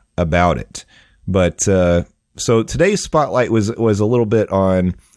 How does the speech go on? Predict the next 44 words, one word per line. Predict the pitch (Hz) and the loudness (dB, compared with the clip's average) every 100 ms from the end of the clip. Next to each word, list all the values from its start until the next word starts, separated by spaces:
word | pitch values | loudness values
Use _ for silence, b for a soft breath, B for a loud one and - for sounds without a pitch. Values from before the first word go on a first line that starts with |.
| B | B
Paradise | - 127 117 107 | -2 2 2 0
Park, | - 104 - | -2 -4 -2
but | 98 | 0
I | |
really | 113 147 117 | 2 2 2
wanted | 104 101 | 0 0
to, | 92 90 85 - | 0 2 0 -2
to | 95 | -2
make | 95 90 95 | 0 0 0
it | 87 - | -2 0
also | 90 - 90 | -2 0 0
about | 85 85 85 - b b b b | 0 0 0 -4 b b b b
Eddie | 104 104 104 | 0 2 2
Vereen. | 90 87 90 90 87 87 _ _ _ _ | 2 2 2 2 2 -2 _ _ _ _
And, | 92 87 87 85 82 | -2 0 2 0 0
um, | 85 78 76 - _ - | 0 0 -2 -6 _ -6
apparently | 117 113 71 87 | -2 -2 -2 -2
he | 85 107 | 0 2
was | 87 - - - b b b | 2 -2 -8 -14 b b b
such | - 135 - | -4 -4 -2
a | |
big | 98 104 90 | 0 0 2
advocate | 90 92 95 92 | 2 0 -2 -4
of | 82 | -2
the | 87 | -4
place, | - 85 85 | -2 0 0
a | 80 | -2
huge | - 104 95 | 0 0 0
supporter. | - 85 95 90 85 85 | -4 -4 0 2 2 0
I | 90 | 0
mean, | 92 | 0
obviously | 92 90 90 | 2 0 0
he | 90 | 0
ran | 85 85 87 | 2 2 0
the | |
place | 80 87 82 | -2 -2 -2
for | 82 | -4
twenty | - 87 | -2 0
years, | 85 85 82 | 2 2 0
but | - 87 | -2 0
also | 87 - 85 | 0 0 0
was, | 82 78 | 0 0
like, | 73 - | -2 -2
a, | 78 69 | -2 -2